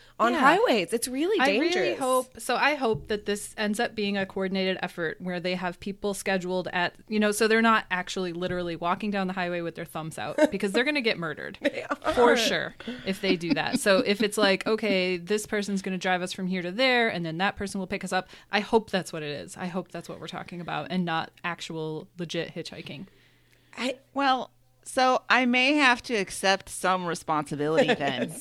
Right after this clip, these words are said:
Speaker 3: if they get killed, because I think this sprang out of my idea.
Speaker 1: Oh.
Speaker 3: Because I don't even remember if we talked about it on the show last year when they were doing the R V thing, but I said what I thought that they should do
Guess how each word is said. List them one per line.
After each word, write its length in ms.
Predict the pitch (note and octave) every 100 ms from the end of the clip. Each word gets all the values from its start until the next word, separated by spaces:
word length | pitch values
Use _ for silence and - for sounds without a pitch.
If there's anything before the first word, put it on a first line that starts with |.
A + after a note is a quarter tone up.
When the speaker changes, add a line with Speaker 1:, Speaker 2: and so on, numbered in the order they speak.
| -
Speaker 3:
if 140 | F3
they 100 | D#3+
get 220 | E3 D#3+
killed, 420 | - A#3+ G#3 D#3 C4+ C4+
because 640 | - - - G3+ F#3 - - - - - - - _ _ _ _ _ _ -
I 200 | F3+ G#3+
think 420 | - A#3 A#3+ -
this 160 | G3
sprang 500 | - - E3 E3+ F3
out 240 | A#2+ D3+ D3+
of 140 | D3 -
my 320 | D3 C#3 C#3
idea. 560 | C3 C3+ A2 E2 C2+ - _ _ -
Speaker 1:
Oh. 60 | - F3+
Speaker 3:
Because 600 | F3 G3+ - C#4 A3+ A3 A3+ B3
I 80 |
don't 120 | D#4 F#4
even 160 | E4
remember 360 | C#4+ A#3+ A3+ A#3+
if 100 | A#3
we 100 | G3
talked 280 | G#3+ G3 -
about 180 | F#3 E3+
it 80 | F3
on 80 |
the 80 | D#3
show 280 | - E3+ F#3
last 380 | D#3 C3+ C#3 -
year 360 | D3 C3+ C#3+ - - - _
when 140 | E3+
they 100 | F3
were 100 | D#3
doing 260 | D3+ F#3 G3
the 100 | F#3
R 180 | C3+ D3
V 100 | D3
thing, 180 | D3 C3
but 160 | - -
I 300 | F#3 D4 F4+
said 520 | - A#3 G3 C#3+ C#3 -
what 180 | E3
I 100 | D#3
thought 360 | E3 D#3+ D3 -
that 140 | -
they 120 | F3+ F#3
should 300 | - F#3 D3
do 580 | A#3+ G#3+ D3+ C#3 D3